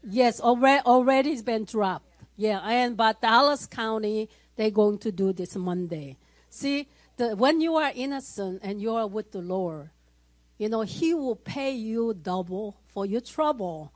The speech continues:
Maybe more than double, right? Yeah, the, the, all the devil stole from him. He should flee seven different ways and recompense everything he's done to him and his soul,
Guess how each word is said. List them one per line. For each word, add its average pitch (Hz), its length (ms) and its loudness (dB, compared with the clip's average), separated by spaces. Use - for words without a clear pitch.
Maybe 262 260 2
more 302 360 2
than 294 300 0
double, 214 520 4
right? 262 440 4
Yeah, 285 300 4
the, 247 180 -2
the, 233 120 0
all 339 260 8
the 349 140 2
devil 302 360 4
stole 311 400 4
from 254 320 0
him. 226 440 -4
He 294 340 -4
should 254 320 -4
flee 359 420 2
seven 277 420 0
different 247 420 -2
ways 208 460 -4
and 226 280 -4
recompense 233 960 -6
everything 247 720 -6
he's 240 160 -12
done 220 380 -4
to 214 100 -8
him 214 380 -8
and 226 200 -4
his 220 160 -6
soul, 226 580 -2